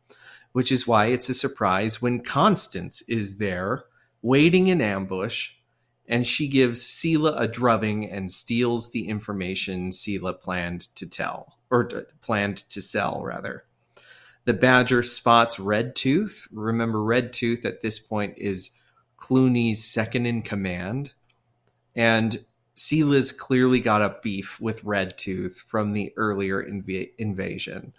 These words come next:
So she taunts him into a fight, which results in Red Tooth's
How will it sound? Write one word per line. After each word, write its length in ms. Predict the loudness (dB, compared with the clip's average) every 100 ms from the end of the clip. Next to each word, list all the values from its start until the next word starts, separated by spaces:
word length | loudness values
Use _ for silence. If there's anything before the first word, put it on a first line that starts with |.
| _ _ _ -12
So 180 | -4
she 640 | 0 2 6 6 4 2 -8 _ _ _ _ -6
taunts 460 | 4 6 6 2
him 240 | 2 2 2
into 460 | 2 0 0 0
a 60 | -2
fight, 680 | -4 0 0 0 -8 -14 -20 _ _ _ _ _
which 280 | 2 2 2
results 580 | 2 4 4 4 2 -4
in 360 | -2 0 0 0
Red 360 | 0 0 -4
Tooth's 460 | -6 -4 -4 -6